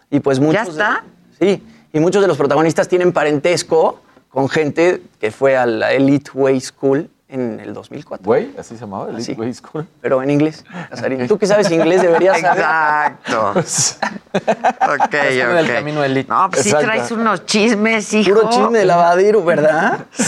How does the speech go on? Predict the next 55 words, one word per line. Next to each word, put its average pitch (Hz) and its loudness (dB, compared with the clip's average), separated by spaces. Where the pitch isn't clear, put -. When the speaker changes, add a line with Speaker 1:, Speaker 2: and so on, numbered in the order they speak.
Speaker 1:
A 156 2
ver, 156 0
¿qué 165 2
tal? 165 0
Speaker 2:
Muy 202 2
Speaker 3:
Algo 143 2
bueno, 196 0
¿no? 147 2
Speaker 2:
cañón. 208 0
Speaker 3:
Sí. - 0
Speaker 2:
Este, 147 -2
no, 196 0
yo 254 2
lo 294 0
que 220 -2
quiero 220 0
es 226 -2
que 202 -6
me 190 0
digan, 196 0
a 175 -4
ver, 180 -2
¿qué, 208 0
qué 220 -4
hay 220 -4
que 214 -2
ver? 185 -2
Speaker 4:
Ves, 165 0
bueno, 156 -2
primero 170 -2
la 185 0
que - -8
te 135 -2
dije. 131 -2
Speaker 2:
Espera, 156 -2
voy 143 0
a 147 -2
anotar. 147 -2
Speaker 1:
Esa 214 -4
está 208 -2
genial. 170 0
Speaker 4:
De, 135 2
Speaker 2:
Repite. 151 0
Speaker 4:
de, 110 -2
de 127 -2
Tender 170 -2
Bar. 120 -2
Speaker 1:
Yo - 0
Speaker 4:
Sí, 190 2
Speaker 1:
también 190 2
Speaker 4:
Tender - -
Speaker 1:
la 165 2
vi. 156 0
Speaker 4:
Bar, 135 -2
porque 127 -4